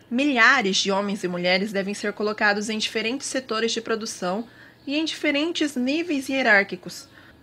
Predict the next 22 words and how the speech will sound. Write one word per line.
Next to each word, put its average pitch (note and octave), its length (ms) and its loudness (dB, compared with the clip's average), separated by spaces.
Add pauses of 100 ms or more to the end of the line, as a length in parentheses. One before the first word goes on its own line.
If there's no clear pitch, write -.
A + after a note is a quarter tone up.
Os A3+ 160 0
engenheiros C4+ 640 4
e C4+ 80 4
administradores A3+ 920 2
no B3+ 140 -2
alto A#3 220 2
da A#3 120 2
pirâmide, F3 640 -2 (380)
e C#4+ 120 -2
os D#4 160 0
operários B3+ 540 2
na C4+ 140 0
base. F3 460 0 (520)
Devem A3+ 600 0
executar G3+ 560 0
tarefas G3 420 2
específicas, F#3+ 1040 -6 (280)
devem B3 520 2
ser F#3 240 0
dirigidos G3+ 880 -4 (200)
e A#3+ 140 -6
controlados. B3 1000 -2